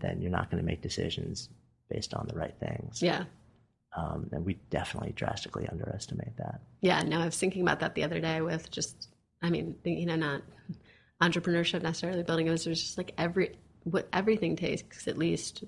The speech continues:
Speaker 2: thirty to fifty percent longer than you think it will. Just everything.
Speaker 1: Yeah, I'd agree with that, <laughs> actually.
Speaker 2: <laughs> So I was,
Speaker 1: Pretty much
Speaker 2: like,
Speaker 1: across
Speaker 2: thinking,
Speaker 1: the
Speaker 2: like,
Speaker 1: board,
Speaker 2: I've gotta,
Speaker 1: yeah.
Speaker 2: like, start, I've gotta start making,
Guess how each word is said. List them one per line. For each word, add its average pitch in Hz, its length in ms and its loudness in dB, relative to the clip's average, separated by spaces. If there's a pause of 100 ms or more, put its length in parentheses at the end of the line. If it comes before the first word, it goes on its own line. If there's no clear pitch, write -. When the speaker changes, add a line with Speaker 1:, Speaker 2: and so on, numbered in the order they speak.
(160)
Speaker 2:
thirty 151 260 6
to 147 60 -4
fifty - 300 -4
percent - 500 -4
longer - 360 0
than - 220 -4
you - 280 -4 (200)
think - 160 2
it 80 40 -2
will. - 240 -4
Just - 240 0
everything. - 640 2 (320)
Speaker 1:
Yeah, 110 120 4 (200)
I'd - 120 2
agree 87 200 8
with - 140 6
that, 104 340 8
<laughs> - 0 -
actually. - 1040 10
Speaker 2:
<laughs> 214 400 2
So 190 80 12
I 175 120 12
was, 170 100 10
Speaker 1:
Pretty - 20 10
much 139 80 12
Speaker 2:
like, 165 140 10
Speaker 1:
across - 220 12
Speaker 2:
thinking, 190 160 10
Speaker 1:
the 175 60 10
Speaker 2:
like, 165 120 8
Speaker 1:
board, 170 100 10
Speaker 2:
I've 165 60 4
gotta, 170 220 10
Speaker 1:
yeah. 165 40 8
Speaker 2:
like, 170 180 6
start, 151 400 2 (440)
I've 160 140 2
gotta 165 200 6
start 180 400 2
making, 170 600 2